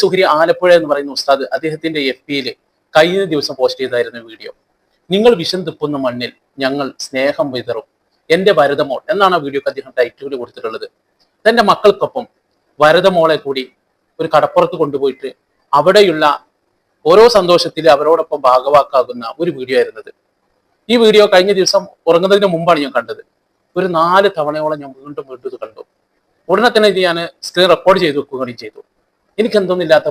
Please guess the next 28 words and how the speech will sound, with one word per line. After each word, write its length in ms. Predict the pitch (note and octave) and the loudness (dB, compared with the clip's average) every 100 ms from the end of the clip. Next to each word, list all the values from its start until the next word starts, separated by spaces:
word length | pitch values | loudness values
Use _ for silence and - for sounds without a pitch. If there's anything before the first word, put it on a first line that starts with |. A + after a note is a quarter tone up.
| C#3 | -2
ഭയങ്കര 380 | D3+ E3 D#3+ D#3+ C3 | -4 -4 -2 -2 -2
സന്തോഷമാണ് 420 | B2+ C#3 C3+ B2 | -6 -8 -8 -10
ഈ 40 | A#2+ | -10
വീഡിയോ 160 | A#2+ A#2+ | -6 -6
കണ്ടപ്പോൾ 260 | A#2 - | -6 -14
ഉണ്ടായത്. 280 | A#2 A2 - _ _ _ _ _ _ _ _ _ _ _ _ _ _ _ _ _ _ - | -6 -6 -6 _ _ _ _ _ _ _ _ _ _ _ _ _ _ _ _ _ _ 0
വരദമോളും 580 | D#3+ F3+ F3+ D3 C3 B2+ _ | 2 2 0 -2 -6 -10 _
അതുപോലെ 220 | C#3 D3 C#3 | -8 -8 -8
തന്നെ 140 | C#3+ | -12
ഉസ്താദിന്റെ 380 | - D3 C#3+ D3+ C3+ | -4 -2 -2 -4 -8
മോളും 260 | C3 D#3 D#3+ | -6 -4 -4
തമ്മിലുള്ള 340 | C#3+ C3 B2 A#2+ - _ _ _ - | -6 -6 -8 -8 -8 _ _ _ -4
ഒരു 120 | F#3+ G#3 | -2 0
വളരെ 260 | F#3 G#3+ A3+ | 2 4 4
നല്ലൊരു 260 | F#3+ F#3 F3 - | 2 0 -2 0
ഫ്രണ്ട്ഷിപ്പ് 420 | D3 D3 D#3+ E3 | -2 -2 -8 -8
കൂടി 140 | D3 C3+ - | -6 -4 -6
ഉസ്താദിൽ 320 | - C3+ C3 C3 | -2 -2 -4 -4
കാണിച്ചു 220 | B2+ B2 | -6 -4
കൊടുക്കുന്നുണ്ട്. 400 | B2+ B2 A2+ G#2+ G#2 _ _ _ _ _ - | -10 -10 -14 -12 -14 _ _ _ _ _ -2
ഇവിടെ 200 | G#3+ G3 - F#3 | 2 2 0 0
ഇന്നത്തെ 280 | G#3 G3+ F3 | 0 0 2
കാലത്ത് 280 | E3 D3+ D#3+ D3 | 2 2 -6 -8
നമ്മൾ 180 | C#3+ D3+ C#3 | -4 -4 -4
എങ്ങനെ 220 | D#3 E3 C3 | -4 0 2
ആയിരിക്കണം, 420 | C3 C3+ C#3+ C3 _ _ _ _ - | 0 -4 -12 -12 _ _ _ _ 0
അതേപോലെ 420 | E3 A3 G#3+ G#3+ F3+ | 4 6 6 4 2
നമ്മളെ 220 | F#3+ G#3 | 2 2